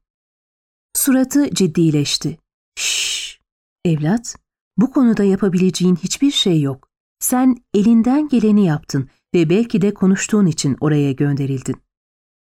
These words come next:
"Bill, çok korktum," dedim alçak sesle. Kocaman sıcak eli benim buz gibi elimi şefkatle yakaladı. "Evlat, hepimiz korkuyoruz. İyi günler yakında ha?"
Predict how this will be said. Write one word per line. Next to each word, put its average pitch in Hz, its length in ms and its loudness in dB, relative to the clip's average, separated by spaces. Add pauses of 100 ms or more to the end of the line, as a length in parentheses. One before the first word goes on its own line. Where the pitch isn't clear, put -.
(300)
"Bill, 190 180 2 (580)
çok - 220 -12
korktum," 160 640 -6 (380)
dedim 160 300 0
alçak 165 380 -2
sesle. - 440 -6 (640)
Kocaman 254 500 2
sıcak 254 440 -2 (120)
eli 156 380 0 (220)
benim 214 300 2
buz 269 260 0
gibi 202 200 0
elimi 165 400 2
şefkatle 196 580 -2
yakaladı. 143 600 -4 (600)
"Evlat, 214 520 -2 (320)
hepimiz 262 420 2
korkuyoruz. 147 800 -2 (440)
İyi 226 200 2
günler 208 300 2
yakında 214 520 2
ha?" 202 280 0